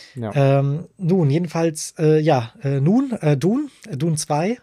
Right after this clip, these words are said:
Speaker 2: da freue ich mich auch drauf.
Speaker 1: Äh, äh, äh, ganz kurz, äh,
Speaker 2: Ja?
Speaker 1: Nils, weil du gerade jetzt auch so ein bisschen älter-, ältere Filme guckst. Der blutige Pfad Gottes dauert neunzig Minuten und ist einer der, der, der lustigsten und besten Actionfilme,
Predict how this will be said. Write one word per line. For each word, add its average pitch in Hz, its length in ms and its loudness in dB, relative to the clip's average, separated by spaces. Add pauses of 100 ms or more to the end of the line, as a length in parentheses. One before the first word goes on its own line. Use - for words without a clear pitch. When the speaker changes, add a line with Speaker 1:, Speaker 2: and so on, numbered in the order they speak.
(440)
Speaker 2:
da 170 160 -8
freue 170 240 -2
ich 170 100 -6
mich 165 160 -4
auch 151 80 -10
drauf. 151 240 -4
Speaker 1:
Äh, 156 320 2
äh, - 0 -
äh, 160 200 -6
ganz 180 240 0
kurz, - 280 -2
äh, 156 160 -2
Speaker 2:
Ja? 135 160 -2
Speaker 1:
Nils, 160 260 -2
weil 135 100 0
du 135 80 -2
gerade 139 320 -4
jetzt 139 160 -2
auch 139 140 -6
so - 100 -8
ein 131 60 -6
bisschen 143 220 -8
älter-, 143 340 -4
ältere 147 320 -2
Filme 139 280 -4
guckst. - 320 -12 (340)
Der 139 80 -6
blutige 165 300 -4
Pfad 143 220 -4
Gottes 151 340 -6
dauert 135 220 -4
neunzig 143 280 -4
Minuten 143 320 -4
und 135 60 -4
ist 127 120 -6
einer 131 160 -4
der, 127 280 -4
der, - 200 -10
der 135 140 -6
lustigsten 156 640 -6
und 143 160 -8
besten 143 460 -6
Actionfilme, 139 840 -4